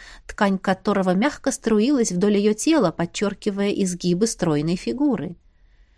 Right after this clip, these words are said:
Ее каштановые волосы были уложены в мягкий пучок, из которого выбивались несколько тонких прядей,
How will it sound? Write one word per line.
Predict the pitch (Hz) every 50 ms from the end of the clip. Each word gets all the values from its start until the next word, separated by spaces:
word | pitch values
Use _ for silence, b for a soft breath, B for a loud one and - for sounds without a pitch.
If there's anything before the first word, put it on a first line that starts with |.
| _ _ _ -
Ее | 247 269 277 330
каштановые | 311 - 294 285 - - 302 294 285 262 269 277 277
волосы | 269 320 330 285 262 - - 233
были | 214 247 247 233 240
уложены | 247 254 262 277 302 277 262 254 240 233 226
в | -
мягкий | 226 233 240 - - 233
пучок, | 226 - 233 226 - - 320 311 311 -
из | 160 -
которого | - 185 175 - - 202 196 202 190 190
выбивались | 185 185 185 190 180 185 214 240 240 240 226 -
несколько | - 202 208 214 - - 226 220 - 208 202
тонких | - 202 202 202 190 240 226 -
прядей, | - 277 311 330 - 180 180 165 160 170 B